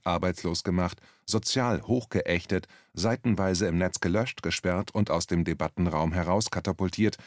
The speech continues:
die mit Fug und Recht ihr Wahrheitsgebräu und ihre Einbahnstraßenideologie mit demokratischen Mitteln der Kommunikation hinterfragen.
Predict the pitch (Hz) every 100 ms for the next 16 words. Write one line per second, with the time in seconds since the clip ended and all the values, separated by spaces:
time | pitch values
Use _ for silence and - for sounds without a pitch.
0 | - _ _ - 139 139 - 180 - 131
1 | 104 117 117 - 104 101 104 98 98 -
2 | 101 78 101 117 98 - 123 131 92 -
3 | 117 117 82 80 - 85 87 92 101 92
4 | 95 92 82 101 107 - _ 107 104 -
5 | 117 113 - 151 110 - 101 107 104 104
6 | 90 - 85 85 90 87 - - 78 76
7 | 80 87 87 - 71 -